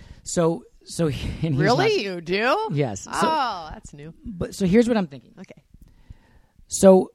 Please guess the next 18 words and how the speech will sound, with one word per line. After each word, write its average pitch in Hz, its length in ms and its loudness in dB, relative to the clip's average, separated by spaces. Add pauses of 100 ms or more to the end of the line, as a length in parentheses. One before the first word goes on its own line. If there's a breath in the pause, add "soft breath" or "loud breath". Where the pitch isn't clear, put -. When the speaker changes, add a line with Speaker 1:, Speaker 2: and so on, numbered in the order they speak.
(120)
Speaker 1:
when 214 180 -4
people 285 400 -2
reenact 190 520 -2
stories, 92 600 -8 (1000)
any 214 220 2
story, 151 580 0 (920)
they 185 200 0
don't 285 280 -2 (140)
reenact 185 800 -2
the, - 160 -18 (140)
you 185 180 0
never 233 320 4
reenact 170 640 0
the 151 80 -6
full 160 340 -2
emotion 151 400 0
of 85 100 -16
it. - 100 -20